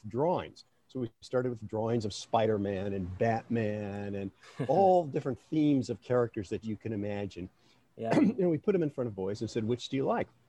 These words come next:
Speaker 2: Mm-hmm.
Speaker 1: Well, this very strong, muscular looking guy ended up doing very well in that research versus Star Wars and versus Spider-Man and what have you.
Speaker 2: Yeah.
Speaker 1: So then we developed models of,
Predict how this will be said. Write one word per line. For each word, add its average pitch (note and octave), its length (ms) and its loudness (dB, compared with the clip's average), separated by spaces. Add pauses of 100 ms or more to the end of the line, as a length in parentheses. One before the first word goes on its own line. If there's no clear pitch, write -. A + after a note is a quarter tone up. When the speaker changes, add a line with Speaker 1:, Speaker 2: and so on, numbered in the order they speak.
(240)
Speaker 2:
Mm-hmm. G#2+ 280 -8
Speaker 1:
Well, D3 120 -4
this C3+ 140 0
very A#2+ 280 2
strong, A2 440 -4
muscular A#2 480 2
looking G#2 380 -4
guy A2 440 -2 (440)
ended D3 260 6
up A#2+ 240 4 (480)
doing B2+ 240 2
very B2+ 220 6
well D3 240 6
in A#2+ 100 0
that B2+ 160 -4
research C3+ 440 0
versus A2+ 380 0
Star G#2+ 300 2
Wars A2+ 240 2
and G#2+ 100 -4
versus G2+ 300 -4
Spider-Man G2 380 0
and F#2 80 -2
what G2 100 -4
have C#3 140 0
you. B2+ 80 -2 (420)
Speaker 2:
Yeah. A#2 160 -4
Speaker 1:
So C#3 160 2
then F3 240 4
we D#3 120 4
developed A2 440 -2
models D3+ 640 2 (240)
of, A2 220 -2